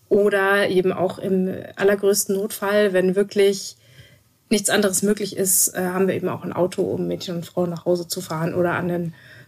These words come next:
Zielort zu fahren. Also da, das ist auf jeden Fall ein, eine Hilfeleistung, die wichtig ist und die wir anbieten. Und ja, magst du was dazu sagen, wie so ein, ähm, Abend ablaufen kann, oder?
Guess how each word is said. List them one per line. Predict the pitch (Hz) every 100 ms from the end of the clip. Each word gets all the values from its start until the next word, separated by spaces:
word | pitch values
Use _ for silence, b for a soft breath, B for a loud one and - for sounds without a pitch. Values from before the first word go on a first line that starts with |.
| B
Zielort | - 208 190 180 175
zu | 190
fahren. | - 160 151 160 - b b b b
Also | - 175
da, | 170 165
das | 165 165
ist | - - -
auf |
jeden | 185 196
Fall | -
ein, | 202 226 226 226 220 - _ _ _
eine | - 220
Hilfeleistung, | 233 277 - 214 196 220 233
die | 208 208
wichtig | 226 - 214
ist | 185 202 - B B B B
und | 196
die | 190
wir | 180
anbieten. | - 214 220 240 - 285 302 - b b b b b b b b _ -
Und | 202 202 202 196 - - - _ _ -
ja, | 208 190 156 160 _ _ _ _ _ _ _ _ _
magst | 185 -
du | 214
was | 214
dazu | 208 196
sagen, | 196 190 208 214
wie | 196
so | 190 185 185
ein, | 185 180
ähm, | 170 175 180 180 175 - _ -
Abend | 196 196
ablaufen | 190 190 220 220 240
kann, | 240 277 320
oder? | 190 185